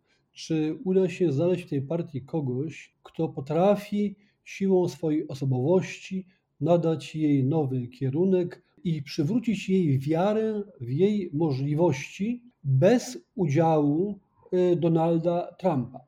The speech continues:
Niestety na razie nie widać nikogo, kto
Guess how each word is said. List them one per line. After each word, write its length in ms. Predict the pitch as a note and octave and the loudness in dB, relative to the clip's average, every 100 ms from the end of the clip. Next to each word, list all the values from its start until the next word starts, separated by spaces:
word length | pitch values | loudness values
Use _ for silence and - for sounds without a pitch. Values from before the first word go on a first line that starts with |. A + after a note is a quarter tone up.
| - | -2
Niestety 680 | E3+ F#3 F#3 A#3+ B3 C4 G#3 | 4 4 4 0 -2 0 0
na 280 | F#3 F#3+ | 4 6
razie 760 | F#3+ G#3 G3 C#3+ D3 E3 F#3+ G3 _ _ _ | 6 6 4 2 0 2 0 -4 _ _ _
nie 180 | E3+ F#3+ | -2 -2
widać 380 | A3+ A#3 - - | 0 0 -2 -6
nikogo, 520 | G3+ C4+ C#4 F3 B2+ - | -4 0 2 2 0 -4
kto 540 | - F3+ F#3+ C#3 C3+ | -8 0 2 2 -4